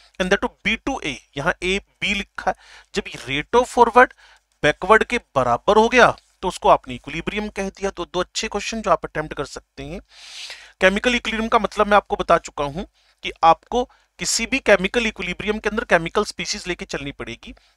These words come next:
एक रिवर्सिबल रिएक्शन है, एक क्लोज कंटेनर में करवाई जा रही है जिसमें गैस इन्वॉल्व्ड है।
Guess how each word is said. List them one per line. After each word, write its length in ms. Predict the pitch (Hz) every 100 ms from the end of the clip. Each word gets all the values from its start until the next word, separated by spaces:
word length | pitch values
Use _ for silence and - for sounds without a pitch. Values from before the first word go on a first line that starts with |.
| -
एक 100 | -
रिवर्सिबल 520 | 165 170 - 226 233
रिएक्शन 460 | 208 151 - - 127
है, 100 | 185 - _ _ - -
एक 120 | 202
क्लोज 260 | - 214 254
कंटेनर 460 | - 185 175 170 175
में 120 | 185
करवाई 320 | 160 135 127
जा 120 | 127
रही 160 | 120 123
है 100 | 185
जिसमें 300 | 226 - 202 175 -
गैस 360 | 185 233 - -
इन्वॉल्व्ड 600 | 175 147 - 127 110 -
है। 120 | -